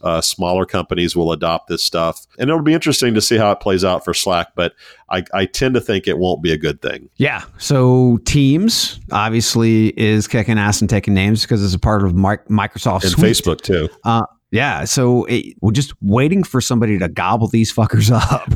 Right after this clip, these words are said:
Speaker 1: We've been waiting for two years and it hasn't happened.
Speaker 2: Yeah.
Speaker 1: Unless, unless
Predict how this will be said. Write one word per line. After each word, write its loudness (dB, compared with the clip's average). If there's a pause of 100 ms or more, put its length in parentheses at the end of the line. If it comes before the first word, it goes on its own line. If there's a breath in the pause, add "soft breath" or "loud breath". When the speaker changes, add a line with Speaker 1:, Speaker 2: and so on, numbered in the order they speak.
(140)
Speaker 1:
We've 4
been 0
waiting 2
for 0
two 0
years 2
and -2
it 0
hasn't 2
happened. -6 (160)
Speaker 2:
Yeah. 0
Speaker 1:
Unless, 0
unless 4